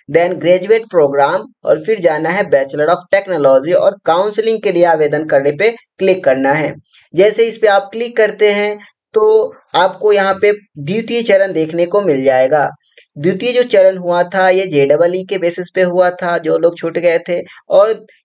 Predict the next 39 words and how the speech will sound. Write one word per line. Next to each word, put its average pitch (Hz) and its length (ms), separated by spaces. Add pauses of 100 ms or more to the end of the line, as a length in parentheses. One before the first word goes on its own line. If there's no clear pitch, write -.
एक 208 360
अहकारी 185 500
परीक्षा 185 440
के 180 120
आधार 143 300
पर 175 200
जो 220 160
कॉलेज 175 440
के 202 120
बेसिस 156 340
ट्वेल्थ 180 300
लेवल 147 300
पे 202 140
भी 220 100
हुआ 143 240
था। 139 300 (520)
इसका 208 300
देखिए 220 460 (160)
सभी 185 340
यहाँ 196 240
पे 202 260 (760)
रजिस्ट्रेशन 190 540
क्लोज 202 320
हो 202 80
चुका 202 340
है 202 280 (340)
और 196 440
जो 196 160
चॉइस 170 420
फिलिंग 202 300
का 196 100
डेट 185 260
है 220 60
ये 185 160
भी 180 100
क्लोज 147 360
हो 135 80
चुका 143 320
है। 160 200